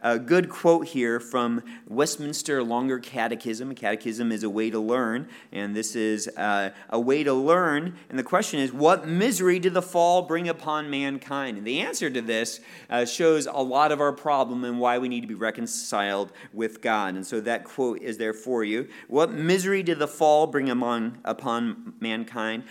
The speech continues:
The fall brought upon mankind the loss of communion with God, his displeasure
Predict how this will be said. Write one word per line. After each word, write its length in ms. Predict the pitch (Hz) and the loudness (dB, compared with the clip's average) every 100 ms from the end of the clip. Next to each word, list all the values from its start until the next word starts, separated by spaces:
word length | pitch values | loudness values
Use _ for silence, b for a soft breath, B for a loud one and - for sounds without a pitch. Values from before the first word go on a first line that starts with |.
| B - | B -6
The 100 | 131 | 0
fall 360 | 170 185 202 | 6 6 6
brought 360 | 165 151 160 175 | 6 6 6 4
upon 520 | 139 139 147 143 135 | -4 -2 2 2 2
mankind 720 | 131 135 131 135 127 123 95 - B B | 0 0 -2 -2 0 0 -2 -8 B B
the 100 | 127 | 2
loss 520 | 127 139 147 180 - | 6 8 8 6 -2
of 180 | - 135 | -8 -10
communion 520 | 143 131 139 143 135 | -6 -2 0 0 0
with 140 | 131 143 | 0 4
God, 380 | 151 143 110 - _ _ _ _ _ | 4 4 -4 -18 _ _ _ _ _
his 240 | - 151 147 | -4 -4 -2
displeasure 840 | 160 160 - 160 175 175 131 80 | 0 -2 -2 2 2 2 -2 -8